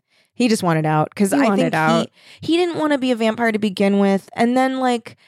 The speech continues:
Speaker 1: he just wasn't happy being that way.
Speaker 2: Yeah. She shouldn't have done it.
Speaker 1: She shouldn't have done it. And,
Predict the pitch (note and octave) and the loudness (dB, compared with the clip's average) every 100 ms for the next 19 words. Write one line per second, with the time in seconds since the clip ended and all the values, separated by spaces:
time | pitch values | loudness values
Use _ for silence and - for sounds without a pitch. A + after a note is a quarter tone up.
0 | _ - C#4 D4+ D4 D4+ B3 C#4 C#4 A3+ | _ -8 -6 -4 -6 -6 -6 -6 -4 -4
1 | F#3 F3 F3 E3 D3+ E2+ F2+ C#2+ - F3+ | -4 0 0 2 -2 -4 -6 -6 -8 -10
2 | - G3+ G3 F#3+ F3+ _ - B3 D#4 D#4+ | -6 -2 0 0 -4 _ -4 0 2 4
3 | E4+ C4+ C#4+ D#4+ G#3 - - A3+ C4 A#3 | 2 2 2 2 0 -4 -4 -2 0 0
4 | G3+ F3+ - G#3+ G3+ G3+ | 0 0 -2 -2 0 -2